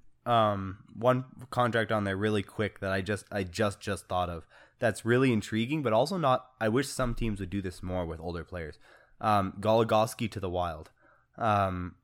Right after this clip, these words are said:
only one year, but signed for five million, which at a glance, it seems like it might be ri-, a lot for a player like Goligoski,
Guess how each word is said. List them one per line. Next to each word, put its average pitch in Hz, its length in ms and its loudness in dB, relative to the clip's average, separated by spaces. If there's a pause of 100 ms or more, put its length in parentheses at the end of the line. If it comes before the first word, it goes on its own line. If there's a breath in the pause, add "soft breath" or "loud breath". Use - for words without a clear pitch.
(160)
only 123 220 4
one 113 260 2
year, 110 260 2
but 90 140 -8
signed 113 220 -2
for 123 80 -8
five 101 260 2
million, 90 380 -6
which 90 180 -6
at 98 160 -2
a 82 60 -6
glance, 107 420 -2
it 117 140 -12
seems 104 180 -4
like 92 140 -4
it 90 40 -6
might 95 180 -4
be 90 80 -6
ri-, 82 160 -8 (100)
a 92 40 -10
lot 82 400 -2
for 117 180 -6
a 107 40 -10
player 117 220 -4
like 117 140 -2
Goligoski, 113 680 -2